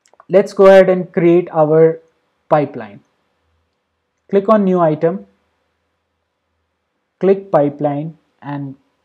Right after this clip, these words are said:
give this name as test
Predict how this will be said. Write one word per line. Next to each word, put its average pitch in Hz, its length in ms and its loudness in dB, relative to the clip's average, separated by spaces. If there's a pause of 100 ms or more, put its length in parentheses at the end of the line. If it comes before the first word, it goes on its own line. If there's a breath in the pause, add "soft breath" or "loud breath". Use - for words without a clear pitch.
(840)
give 175 240 -2
this 185 220 -2
name 170 220 -4
as 156 280 -6
test - 520 -8